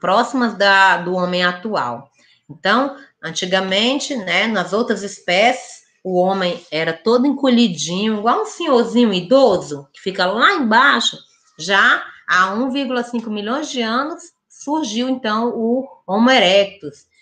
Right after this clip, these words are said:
que era tipo um macaco, só que ele era reto, assim, ó. É, por isso que fala erecto, porque ele ficava reto, assim, ereto.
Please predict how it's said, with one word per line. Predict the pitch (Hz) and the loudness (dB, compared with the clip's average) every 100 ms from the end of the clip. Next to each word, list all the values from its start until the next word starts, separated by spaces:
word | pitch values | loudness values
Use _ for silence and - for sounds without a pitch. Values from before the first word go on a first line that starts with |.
| _ | _
que | - | -2
era | 208 214 262 294 - - - | 2 2 2 -2 -8 -20 -12
tipo | - 262 277 | -2 -2 0
um | 311 | 0
macaco, | 294 285 - 214 196 208 269 - 370 370 - | 2 0 0 2 4 4 2 -2 -8 -10 -16
só | - 214 | -10 -8
que | 214 | -2
ele | 247 240 | 0 2
era | 254 | 0
reto, | 285 - - 180 190 196 160 | -2 -8 -4 -2 -2 -6 -14
assim, | - - 151 | -14 -16 -14
ó. | 135 127 _ _ _ _ - | -14 -18 _ _ _ _ -6
É, | 151 | -4
por | 147 180 | -2 -2
isso | 233 | -2
que | - | 0
fala | 208 196 | 2 4
erecto, | 180 170 170 165 139 | 4 4 2 0 -10
porque | - | -14
ele | 147 | -14
ficava | - 175 180 | -8 -6 -6
reto, | 180 - 170 170 - | -8 -8 -2 -2 -2
assim, | 143 156 | -10 -8
ereto. | 156 147 143 131 131 | -6 -4 -6 -8 -16